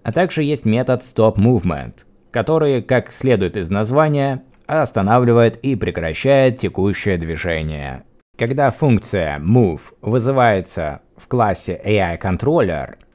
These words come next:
она использует текущую позицию пауна, которым владеет, в качестве стартовой позиции, а также предоставленную позицию целевого перемещения для генерации наикратчайшего пути,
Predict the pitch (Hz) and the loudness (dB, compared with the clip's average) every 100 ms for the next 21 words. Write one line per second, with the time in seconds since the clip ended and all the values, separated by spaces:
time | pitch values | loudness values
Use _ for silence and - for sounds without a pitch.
0 | _ - 156 185 165 147 - - 131 139 | _ -4 -2 -2 -6 -10 -8 0 4 4
1 | 131 147 156 160 _ 147 - 151 123 127 | 2 2 0 0 _ -6 0 -2 0 2
2 | 110 107 95 90 127 110 117 - 110 95 | 2 2 -2 -2 -2 0 -4 -4 -6 -6
3 | - 113 95 87 113 175 - 127 127 120 | 0 2 2 0 -2 -4 -4 -2 0 0
4 | 113 127 113 117 110 113 117 _ - 156 | 2 2 2 2 2 0 -4 _ -2 0
5 | 165 160 - 156 - 143 117 101 87 80 | 0 -4 -4 -6 4 4 6 2 -2 2
6 | 107 117 196 190 175 160 151 _ _ - | 2 2 -2 -2 -2 0 -2 _ _ -6
7 | 135 160 131 - 135 127 135 - 127 104 | -2 -2 -2 0 0 2 0 4 4 4
8 | 95 87 85 80 76 _ - 107 104 101 | 0 -2 -2 -4 -8 _ -2 -2 -2 -6
9 | - 95 80 73 - - 107 107 104 87 | -6 -6 -6 -6 -12 -4 0 2 2 2
10 | 85 78 - 101 101 101 - 180 170 165 | 0 -4 -4 -2 0 -2 -4 -4 -2 -4
11 | 127 131 139 117 131 123 110 113 117 120 | -4 -4 -4 -2 2 2 2 2 2 0
12 | - 127 131 131 _ - 143 160 156 156 | -4 -4 -4 -6 _ -2 0 0 2 2
13 | 156 - 143 113 - 95 90 - 135 131 | 2 2 2 2 0 -4 -4 -4 -2 -2
14 | - 120 113 170 | -2 0 2 0